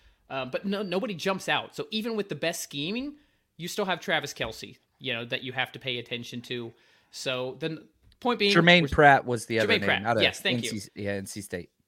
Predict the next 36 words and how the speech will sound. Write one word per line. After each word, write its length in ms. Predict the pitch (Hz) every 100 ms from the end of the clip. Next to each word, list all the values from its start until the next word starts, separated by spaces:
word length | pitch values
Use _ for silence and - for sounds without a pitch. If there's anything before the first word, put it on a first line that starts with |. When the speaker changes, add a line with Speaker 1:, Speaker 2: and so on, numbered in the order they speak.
| -
Speaker 1:
Correct. 420 | 165 120 - -
So 240 | - 156 139
they've 220 | 151 165
been 100 | 160
a 60 |
very 180 | 139 170
solid 300 | 170 165 143
linebacker 420 | 139 139 127 123
core. 360 | 120 123 120 117 _ _ _ -
Um, 560 | 131 123 123 120 127 -
D 80 | 160
J 140 | 143
Reader's 260 | 143 135 131
been 160 | 135
good 280 | 127 127 120 -
up 140 | 131
the 80 | 123
middle, 240 | 127 120
but 160 | 113 127
once 180 | 147 185
again, 280 | 214 135
not 180 | 120 160
on 80 | 131
Chris 180 | 147 -
Jones's 380 | 139 127 120 -
level. 300 | 113 120 _
So 160 | - 151
these 260 | 135 196
guys 300 | - 180 170 -
are 140 | 151
beatable 420 | 143 147 139 135 143
even 320 | 160 143 131
with 220 | 151 151
the 80 | 131
best 260 | 135 127
scheme. 420 | - 143 131 120